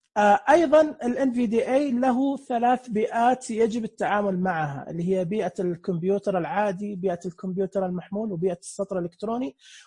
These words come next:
وبيئة رابعة اللي هي بيئة شاشات اللمس.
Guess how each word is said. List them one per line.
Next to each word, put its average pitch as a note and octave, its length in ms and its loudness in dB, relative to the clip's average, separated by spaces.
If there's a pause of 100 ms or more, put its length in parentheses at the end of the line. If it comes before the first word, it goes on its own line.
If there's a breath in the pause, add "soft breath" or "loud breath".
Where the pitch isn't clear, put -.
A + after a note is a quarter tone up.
وبيئة G3+ 460 4
رابعة G#3 500 2
اللي F3 220 -6
هي F#3 200 -2
بيئة F3+ 340 -2 (360)
شاشات E3 520 -4
اللمس. C3 680 -8